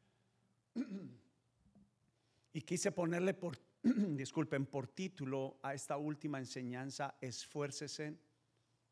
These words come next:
para ser discípulos, aprendices". Si me preguntan a mí, si yo pudiera,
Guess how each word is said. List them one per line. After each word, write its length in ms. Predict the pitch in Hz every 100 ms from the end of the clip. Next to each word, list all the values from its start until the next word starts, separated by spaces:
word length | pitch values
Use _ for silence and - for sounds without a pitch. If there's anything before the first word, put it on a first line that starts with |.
| _ _ _ _ _ _
para 260 | 131 113
ser 260 | 110 131 120
discípulos, 880 | 120 - 107 - 98 107 - - - _ _ _ _ _ _ _ _ _ _ -
aprendices". 880 | 117 107 101 98 87 135 110 - - _ _ _ _ _ _ _ _ _ _ _ _ _ _ _ _ _ _ _ _ _ _ _ _ _ _ _ _ _ _ _ _ _ _ _ _ _ _ _ _ _ _ _ _ _ _ _ _ _ -
Si 160 | -
me 120 | 127
preguntan 520 | 135 135 131 143 156 143
a 80 |
mí, 300 | 131 143 151 156 _ _ _ _ _ _ _ _ _ _ _ _ _ _ _ _
si 200 | - 120
yo 180 | 147 -
pudiera, 460 | 156 143 143 147